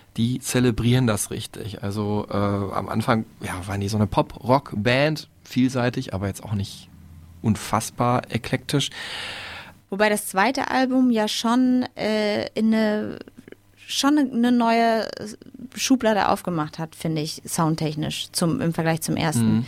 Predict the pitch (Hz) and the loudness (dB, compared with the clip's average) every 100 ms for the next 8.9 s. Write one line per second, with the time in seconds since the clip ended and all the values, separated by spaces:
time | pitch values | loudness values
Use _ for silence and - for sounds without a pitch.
0 | - - 208 202 - 254 233 202 - 208 | -6 -2 0 0 2 4 4 0 -4 -8
1 | - 254 226 214 208 208 233 - - 214 | -4 -2 0 2 2 2 0 -2 -2 -2
2 | 190 196 214 202 185 - 208 190 - 202 | -2 -2 -2 -2 -2 0 0 0 -2 -4
3 | - 208 220 220 226 247 - - 117 101 | -2 0 0 2 0 0 -2 0 2 2
4 | 107 135 196 196 190 214 202 202 214 214 | 0 0 0 2 0 2 2 2 0 0
5 | - - 202 202 196 - 175 190 190 190 | -2 -2 0 2 0 -2 0 2 2 0
6 | 190 185 - - - - - - - _ | -2 -4 -16 -18 -18 -20 -20 -20 -20 _
7 | - 196 185 185 - 202 - 220 220 220 | -4 0 2 0 -2 2 2 2 0 2
8 | 247 165 139 156 143 - - 104 | 0 -2 -4 -4 -6 -10 -10 -10